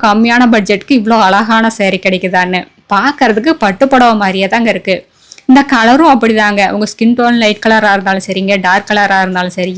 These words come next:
யாரு கொடுத்தனாலும் ரொம்ப அழகா, ரொம்ப பிரைட்டா இருக்குங்க. இப்ப நாம பார்க்கறதும் டபுள் டோன் கலருங்க. பிங்க் கலரும்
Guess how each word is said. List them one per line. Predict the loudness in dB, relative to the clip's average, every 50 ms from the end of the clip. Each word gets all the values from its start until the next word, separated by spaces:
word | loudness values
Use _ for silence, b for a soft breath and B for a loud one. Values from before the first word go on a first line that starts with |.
| 0
யாரு | 0 2 2 2 0 0 -2
கொடுத்தனாலும் | -4 -2 -2 -2 -2 -2 -2 -2 -2 -2
ரொம்ப | 0 2 2 2 4 4 2 2 2
அழகா, | 2 2 0 0 0 0 0 0 0 B B B _ -2 2
ரொம்ப | 2 4 4 4 4 4 2
பிரைட்டா | 2 2 2 2 2 2 2 2 0 0
இருக்குங்க. | 0 -4 -6 -6 -4 -4 -4 -6 -6 -10 _ -20 -20 _ _ _ _ _ -20 -20 -20 -20 -18 -18 -18 -20 -20 -20 _ _ _ _ -4
இப்ப | 0 2 4 4
நாம | 4 4 2 0
பார்க்கறதும் | -2 -2 -2 -2 -2 0 0 2 2
டபுள் | 2 0 0 -2 -2
டோன் | -2 -4 -4 -4
கலருங்க. | -4 -4 -2 -4 -2 -2 -4 -4 -6 -8 _ _ _ _ _ _ _ _ _ _ 0
பிங்க் | 2 4 4 2 2
கலரும் | 2 0 2 2 2 2 2 2